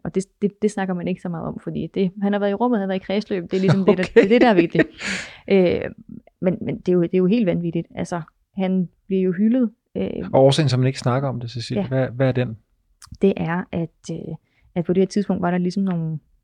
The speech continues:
Speaker 1: et reglement, der sagde, at for at man kan sige, at du har været ude i rummet, der skal du helst lande sammen med dit fartøj. Og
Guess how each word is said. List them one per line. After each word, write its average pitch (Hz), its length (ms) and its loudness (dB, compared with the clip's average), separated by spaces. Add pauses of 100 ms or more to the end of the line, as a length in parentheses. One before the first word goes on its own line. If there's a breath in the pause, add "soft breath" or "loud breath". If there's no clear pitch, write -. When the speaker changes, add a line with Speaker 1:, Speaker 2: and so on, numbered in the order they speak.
(140)
Speaker 1:
et 180 100 -2
reglement, 170 500 -2
der 185 60 -2
sagde, 175 300 -4
at 185 120 -4
for 196 140 0
at 180 60 0
man 175 120 0
kan 180 100 -2
sige, 190 200 -2
at 202 60 0
du 208 60 0
har 185 100 0
været 165 220 -4
ude 185 140 -2
i 190 40 0
rummet, 175 340 -4
der 175 60 -4
skal 180 180 -6
du 180 60 -2
helst 185 200 -4
lande 170 340 -2
sammen 170 360 -6
med 170 140 -4
dit 175 160 -6
fartøj. 160 320 -10 (960)
Og 170 100 -12